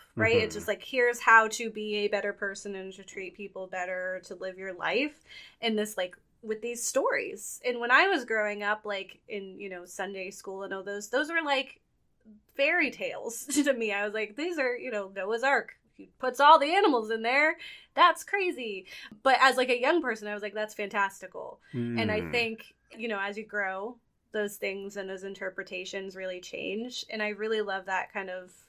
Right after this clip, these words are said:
Speaker 1: link back to the same thing with film, 'cause even when, like, you make a film,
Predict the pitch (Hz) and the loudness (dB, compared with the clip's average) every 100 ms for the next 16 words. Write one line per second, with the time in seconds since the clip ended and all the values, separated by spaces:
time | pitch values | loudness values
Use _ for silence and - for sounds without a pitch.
0 | _ 208 202 196 190 202 196 208 214 214 | _ -6 -4 -4 -4 -6 -8 -4 -4 -2
1 | 233 226 214 - 262 226 226 - 302 302 | -2 -2 -6 0 0 0 -4 0 2 2
2 | 254 233 226 208 208 - _ _ _ _ | 0 0 0 -2 -2 -8 _ _ _ _
3 | _ - 226 240 233 226 226 220 202 _ | _ -16 -8 -6 -2 0 0 -2 -4 _
4 | _ _ 233 214 233 311 311 - 180 175 | _ _ -10 -2 -2 0 -4 -4 -6 -6
5 | 180 214 | -12 -18